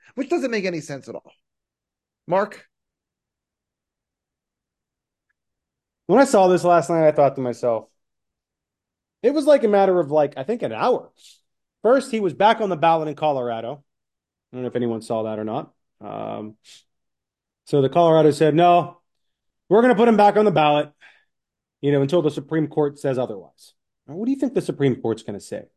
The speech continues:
Speaker 2: Like, how stupid can you be? You know, I think Dan Bongino calls liberals stupid, smart people, which that's not a bad summary for libs. But what we saw come out of Maine last night,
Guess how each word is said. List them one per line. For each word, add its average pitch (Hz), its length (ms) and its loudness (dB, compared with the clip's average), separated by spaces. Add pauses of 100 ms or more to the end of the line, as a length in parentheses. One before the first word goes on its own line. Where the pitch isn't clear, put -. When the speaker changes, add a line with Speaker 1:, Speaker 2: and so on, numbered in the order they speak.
(160)
Speaker 2:
Like, 143 120 -14
how 262 120 -2
stupid 220 760 -2 (360)
can 131 160 0
you 120 80 -2
be? 113 220 -8 (140)
You 151 80 0
know, 143 120 4
I 139 120 2
think 202 260 -2 (360)
Dan 147 180 0
Bongino 127 460 -4
calls 123 200 -8
liberals 113 500 -8 (400)
stupid, 165 760 -2
smart 131 280 -6
people, - 340 -14 (440)
which 220 380 -2 (300)
that's - 160 -20
not 139 180 -4
a 110 40 -8
bad 117 360 -2 (540)
summary 120 480 -2 (280)
for 123 120 -4
libs. 110 360 -8 (800)
But 220 460 2 (1200)
what 240 160 0
we 294 100 4
saw 320 260 6
come 277 180 2
out 220 100 6
of 190 60 4
Maine 180 300 4
last 135 320 0
night, 123 280 -4